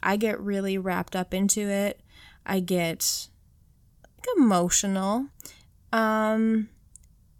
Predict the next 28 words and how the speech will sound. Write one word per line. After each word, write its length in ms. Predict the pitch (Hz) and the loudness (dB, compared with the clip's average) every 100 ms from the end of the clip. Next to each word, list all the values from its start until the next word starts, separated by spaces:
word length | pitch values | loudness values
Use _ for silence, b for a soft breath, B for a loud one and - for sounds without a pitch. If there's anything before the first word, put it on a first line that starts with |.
| - | -14
but 180 | 220 247 | -4 0
I'm 140 | 247 247 | 4 4
also 340 | 254 254 240 | 4 4 4
a 160 | 220 226 | 2 2
really 340 | 208 214 208 | 0 -2 -2
poor 400 | 202 - 196 202 | -4 -6 0 4
<laughs> 20 | |
speaker, 760 | 202 - - 226 233 247 185 202 | 6 6 4 0 0 0 0 2
so 560 | - - 233 208 208 214 B B 208 | 4 4 4 4 0 -4 B B 2
I 160 | 214 240 | 6 6
don't 400 | 262 247 214 226 | 6 4 4 6
know, 800 | 226 226 220 220 214 202 - - | 6 6 6 4 0 -4 -12 -12
I 120 | - | -2
don't 180 | 240 240 | 2 4
have 200 | 233 220 | 4 4
the 120 | 202 | 2
words 480 | 202 196 202 202 - | 2 2 2 2 2
to 140 | - 202 | 2 2
convey 600 | 190 185 175 180 175 175 | 0 0 2 2 2 2
what 160 | 175 | 0
I'm 140 | 170 170 | -2 -4
feeling 680 | - - 165 175 214 302 370 _ _ _ _ _ _ | -6 -4 0 2 2 2 0 _ _ _ _ _ _
about 580 | - 262 277 277 294 - | -2 0 2 2 0 -4
the 100 | 269 | -2
situation 640 | 269 294 - 294 294 285 | 0 -2 -4 -2 -2 0
over 180 | 285 285 | 2 2
there. 300 | 285 294 302 - B B B B _ | 0 0 -2 -6 B B B B _
And 640 | 254 254 247 247 240 240 226 | 2 4 6 6 6 4 0